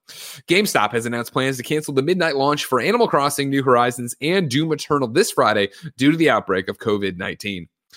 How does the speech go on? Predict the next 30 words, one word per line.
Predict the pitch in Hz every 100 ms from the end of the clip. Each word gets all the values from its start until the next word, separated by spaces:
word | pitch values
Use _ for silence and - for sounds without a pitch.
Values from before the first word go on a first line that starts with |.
| - 175
In | 160
a | 165
statement | 202 214 202 -
from | 175 190 247
GameStop | 156 160 160 156 139
Senior | 131 - 175 185
Vice | 139 143
President | - 113 107 90 101 -
of | 165 240
Store | - - 165 -
Operations, | 120 151 175 110 92 90 101 - 120
Gary | 127 147 151
Riding, | 113 123 95 104 - 185
the | -
company | 147 208 220
announced | 190 170 160 -
several | - 170 196 254
procedures | 254 - 113 104 101
for | 104
GameStop | 98 104 - - - - 113 107 - _ _ -
locations | 143 165 143 123 107
meant | 123 151
to | 220
curb | - 123 123 -
close | 131 147
contact, | - 101 101 90 90 - 170
including | 117 143 143 127
canceling | 170 165 156 139
midnight | 113 101 92
launches. | 101 98 - -